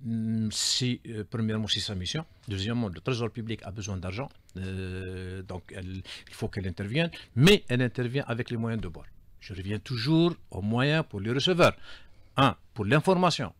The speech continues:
de, de, de, de, de, des contribuables qui ont des moyens de paiement, qui ne payent pas leurs impôts, des moyens pour savoir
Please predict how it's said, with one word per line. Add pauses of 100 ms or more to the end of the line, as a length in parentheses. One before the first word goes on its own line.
de,
de,
de,
de,
de,
des
contribuables
qui
ont
des
moyens
de
paiement,
qui
ne
payent
pas
leurs
impôts, (240)
des
moyens
pour
savoir